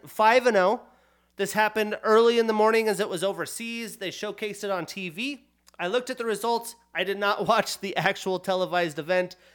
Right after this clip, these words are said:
as I already knew the results. It kinda takes away a lot of the fun.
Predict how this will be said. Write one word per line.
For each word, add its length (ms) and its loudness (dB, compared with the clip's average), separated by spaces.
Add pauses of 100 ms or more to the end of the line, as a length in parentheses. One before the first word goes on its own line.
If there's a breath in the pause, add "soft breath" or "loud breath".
(180 soft breath)
as 360 0
I 80 4
already 180 6
knew 160 4
the 100 2
results. 540 0
It 160 -14
kinda 220 -2
takes 260 -6
away 480 -2 (300 soft breath)
a 100 0
lot 220 6
of 40 -4
the 80 0
fun. 460 2